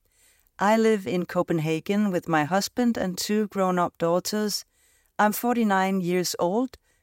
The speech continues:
and work as an actor here in Copenhagen and has done that for the last twenty-five years. Three years ago,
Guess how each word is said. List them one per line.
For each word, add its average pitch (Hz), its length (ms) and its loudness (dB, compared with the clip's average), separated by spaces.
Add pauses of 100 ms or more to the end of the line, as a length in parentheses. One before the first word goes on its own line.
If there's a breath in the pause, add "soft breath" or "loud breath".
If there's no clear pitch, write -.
(120)
and 233 160 2
work 202 240 0
as 185 160 0
an 180 80 -2
actor 165 320 -2
here 170 220 0
in 165 100 -2
Copenhagen 170 720 -2
and 196 100 0
has 180 220 -2
done 180 260 0
that 190 240 0
for - 160 -6
the 208 120 -4
last 180 320 0
twenty-five 156 680 -2
years. 156 500 -2 (1000 soft breath)
Three 226 300 2
years 180 300 2
ago, 175 520 0